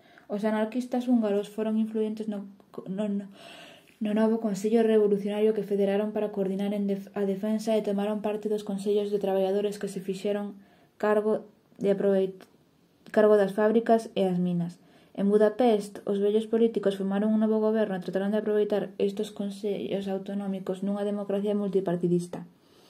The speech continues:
Pero a influencia do goberno non se estendía máis alá da cidade capital. Nos días previos a que a segunda invasión soviética tivera éxito en aplastar o levantamento. Hungría non tuvo un gran movemento anarquista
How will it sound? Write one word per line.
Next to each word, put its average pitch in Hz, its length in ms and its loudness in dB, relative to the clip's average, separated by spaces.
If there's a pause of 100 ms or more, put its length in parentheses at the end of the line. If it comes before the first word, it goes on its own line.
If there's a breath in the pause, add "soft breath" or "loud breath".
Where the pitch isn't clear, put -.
(540 loud breath)
Pero 202 140 2
a 208 40 2
influencia 208 380 0
do 247 80 6
goberno 240 400 6
non 214 160 -2
se 220 80 -4
estendía 214 400 0
máis 214 180 -2
alá 208 220 2
da 208 80 -2
cidade 208 240 0
capital. 175 560 -4 (840)
Nos 208 220 0
días 226 180 6
previos 214 540 4 (580 loud breath)
a 208 140 2
que 220 100 2
a 214 60 0
segunda 220 340 6
invasión 220 400 4
soviética 214 540 0
tivera 202 320 4
éxito 214 420 0 (140)
en 202 80 -2
aplastar 196 400 0
o 202 80 4
levantamento. 175 640 0 (720 loud breath)
Hungría 240 400 10
non 220 160 6
tuvo 226 160 8
un 226 80 6
gran 220 240 8
movemento 214 320 4
anarquista 202 560 0